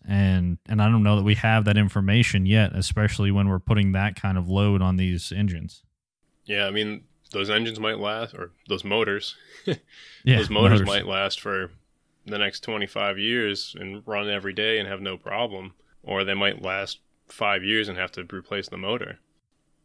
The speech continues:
Speaker 1: Yeah, I mean, I think the motors will last you know,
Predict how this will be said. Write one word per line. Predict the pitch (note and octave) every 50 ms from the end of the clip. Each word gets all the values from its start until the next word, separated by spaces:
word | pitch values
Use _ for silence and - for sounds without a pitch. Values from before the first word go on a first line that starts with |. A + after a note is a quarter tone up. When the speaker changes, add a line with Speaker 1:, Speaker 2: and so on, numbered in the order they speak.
| _ -
Speaker 1:
Yeah, | - C#3+ C3+
I | B2
mean, | A#2+ A#2
I | A#2 A2+
think | - - D3+ D#3 E3 D3 - -
the | A#2+ A2
motors | G#2 G2+ G#2 G#2+ A2 A2+ A#2 A#2+ A#2+ A2 G2 -
will | A2 G#2 F#2+ F#2
last | F2+ F#2 G2 G#2+ B2 C#3 - - - - _ _ _ _ _ _ _ _ - D#3
you | C3 G#2+
know, | G#2 G2+ F#2+ F#2+ G2 G2